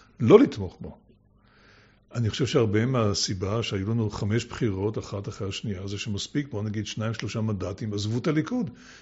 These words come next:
בגלל ה-, אה, כ-, כתבי התביעה. אה, זה בהחלט, זה גם כן, הם מתוזמנו בזמנים מסוימים. אה, אחרי שהמשפט התחיל, והדברים התחילו להתפרסם, שזה כל <laughs> עורבא פרח,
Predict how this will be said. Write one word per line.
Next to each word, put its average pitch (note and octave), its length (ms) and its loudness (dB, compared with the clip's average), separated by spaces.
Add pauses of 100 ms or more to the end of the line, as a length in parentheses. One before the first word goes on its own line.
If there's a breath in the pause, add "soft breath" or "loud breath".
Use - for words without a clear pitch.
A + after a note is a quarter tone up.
(140 loud breath)
בגלל G#2+ 380 4
ה-, A2+ 460 0
אה, A2+ 1300 -4
כ-, - 100 -12 (120)
כתבי A2 280 -2
התביעה. G3+ 440 -2 (1120 soft breath)
אה, A2+ 100 0
זה G#2 140 0
בהחלט, A2 480 0
זה A2 140 2
גם E3+ 180 4
כן, F3+ 140 2
הם G2+ 100 4
מתוזמנו A2+ 580 4
בזמנים F#2 480 -2
מסוימים. F2 500 -6 (880 soft breath)
אה, A#2+ 60 -4 (1160)
אחרי - 320 -4
שהמשפט B2 400 -2
התחיל, A#2 420 0 (240)
והדברים G2+ 360 -2
התחילו B2 240 -2
להתפרסם, A#2 600 -2 (200)
שזה F2 340 -10
כל A#2+ 280 -6 (100)
<laughs> - 100 -6
עורבא A2+ 260 -2
פרח, - 600 0